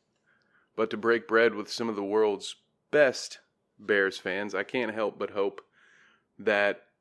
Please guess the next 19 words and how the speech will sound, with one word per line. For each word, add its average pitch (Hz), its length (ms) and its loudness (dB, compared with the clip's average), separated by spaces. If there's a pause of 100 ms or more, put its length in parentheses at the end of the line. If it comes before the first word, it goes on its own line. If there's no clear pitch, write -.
(500)
the 123 160 -10
Bears 160 280 2
get 147 120 2
at 113 100 4
least 135 220 0
one 107 260 0
of 175 80 2
these 90 220 -6
guys. 78 400 -4
I - 60 -8
mean, 117 220 -2
they're 113 200 -2 (340)
almost 139 440 -2
certainly 117 360 2
gonna 104 160 -2
lose 104 320 -2
Allen 101 260 -4
Robinson, 92 560 -4
so 92 440 -4